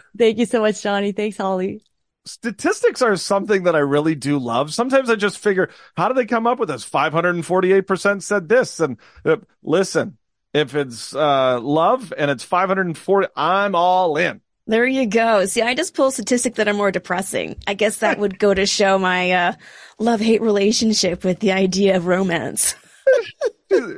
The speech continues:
Speaker 2: I heard that it's not good. She's like, "I, I don't know what you're saying, Holly."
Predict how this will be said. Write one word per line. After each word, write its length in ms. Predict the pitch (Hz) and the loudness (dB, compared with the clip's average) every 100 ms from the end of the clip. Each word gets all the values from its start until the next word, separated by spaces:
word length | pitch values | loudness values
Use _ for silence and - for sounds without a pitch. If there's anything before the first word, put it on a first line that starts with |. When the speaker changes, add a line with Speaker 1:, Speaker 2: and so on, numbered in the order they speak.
| - - - | -8 -6 -2
Speaker 2:
I 100 | 185 | 0
heard 240 | 226 294 | 0 2
that 140 | 269 | 2
it's 140 | 254 233 | 2 2
not 160 | 226 | 0
good. 160 | 196 233 | 0 -2
She's 120 | - | -2
like, 160 | 151 151 - | -8 -6 -2
"I, 220 | 147 226 165 | -2 -2 -2
I 140 | 151 | -2
don't 200 | 196 240 | 2 2
know 80 | 196 | 4
what 120 | 196 | 2
you're 100 | 175 | 0
saying, 380 | 143 165 160 165 | 0 0 2 2
Holly." 420 | 147 131 123 120 | 0 -2 -4 -6